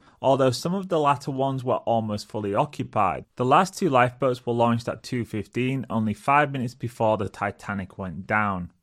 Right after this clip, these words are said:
If all of Titanic's lifeboats had been filled, another four hundred and seventy-two lives would have been saved, including all women and children, and almost six hundred and fifty men.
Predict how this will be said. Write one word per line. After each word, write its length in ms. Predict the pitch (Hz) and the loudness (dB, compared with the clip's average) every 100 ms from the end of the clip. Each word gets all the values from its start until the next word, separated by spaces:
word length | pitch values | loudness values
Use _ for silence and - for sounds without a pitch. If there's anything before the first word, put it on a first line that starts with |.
| _ _ _ _ _ | _ _ _ _ _
If 140 | 131 143 | -6 2
all 180 | 196 269 | 2 2
of 120 | - | -2
Titanic's 600 | 220 226 208 196 156 - | -2 0 0 -2 -4 2
lifeboats 560 | 131 151 147 139 95 | 4 4 2 0 0
had 140 | 120 101 | -4 -4
been 220 | 110 101 | -4 -4
filled, 500 | - 131 123 104 92 - _ - | 0 2 2 0 -2 -12 _ -4
another 360 | 127 151 156 | -2 2 0
four 420 | 120 - 160 180 | -2 0 2 2
hundred 400 | 139 175 160 143 | 2 -2 -2 -2
and 160 | 113 110 | -2 -4
seventy-two 720 | - 123 131 123 117 - 123 | -2 -4 -4 -6 -10 -6 -4
lives 500 | 113 117 131 131 - | 0 2 4 2 -2
would 120 | 113 | -8
have 100 | 98 | -8
been 240 | - 101 98 | -6 -6 -4
saved, 560 | - 147 147 98 87 _ _ _ | 0 4 4 2 -4 _ _ _
including 500 | 107 117 139 131 123 - | -6 -2 2 2 0 2
all 320 | 120 139 180 | 4 6 6
women 320 | 156 147 135 | 2 0 -2
and 160 | - 110 | -4 -4
children, 560 | - 117 104 117 147 - _ _ | -2 -2 -2 -4 -4 -8 _ _
and 240 | 156 160 156 | -2 0 4
almost 460 | 180 220 240 220 | 4 2 0 -2
six 240 | - 156 - | -4 -8 -6
hundred 320 | 170 151 151 | -4 -4 -4
and 100 | 147 | -6
fifty 360 | - 123 123 113 | -6 -6 -4 -4
men. 500 | 135 202 160 92 | 0 0 0 -2